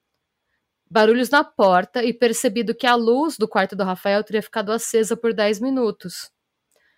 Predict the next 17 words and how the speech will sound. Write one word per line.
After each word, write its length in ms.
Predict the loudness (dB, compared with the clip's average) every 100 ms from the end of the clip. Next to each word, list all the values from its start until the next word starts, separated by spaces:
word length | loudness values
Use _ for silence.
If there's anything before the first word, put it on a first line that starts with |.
| _
E 100 | 2
ele 140 | 2 2
confessou 840 | -2 -2 -2 -4 -2 0 0 -2
nesse 240 | -6 -8
depoimento 540 | -8 -8 -4 -4 -4 -6
que 80 | -4
a 20 |
Alexandra 520 | -2 -2 -2 -2 -2
teria 220 | -2 -2 -2
pedido 460 | -6 -4 -4 -4
que 80 | -4
ele 140 | -4 -2
não 160 | -4
falasse 420 | -4 0 0 -2
nada 240 | -6 -6 -4
pra 140 | -6
polícia, 600 | -6 -4 -2 -4 -6 -10